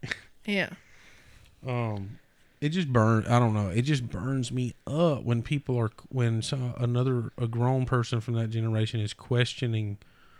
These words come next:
Speaker 1: whether I get enough sleep or not. Do you, do you not think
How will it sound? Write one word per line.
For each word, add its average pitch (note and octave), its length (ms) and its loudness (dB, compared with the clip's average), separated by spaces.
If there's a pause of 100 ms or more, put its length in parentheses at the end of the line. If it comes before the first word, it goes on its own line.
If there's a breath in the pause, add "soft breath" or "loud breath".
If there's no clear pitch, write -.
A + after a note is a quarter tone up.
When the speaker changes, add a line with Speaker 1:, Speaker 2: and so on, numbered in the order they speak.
(240 soft breath)
Speaker 1:
whether A2 380 0
I G#2+ 200 2
get G#2+ 180 0
enough G#2 300 0
sleep G#2 400 -4
or G2 80 -4
not. F2 300 -10 (300)
Do A#2+ 100 2
you, D3+ 300 2
do A#2+ 300 -4
you E3+ 140 0
not E3+ 280 -2
think F#2+ 560 -4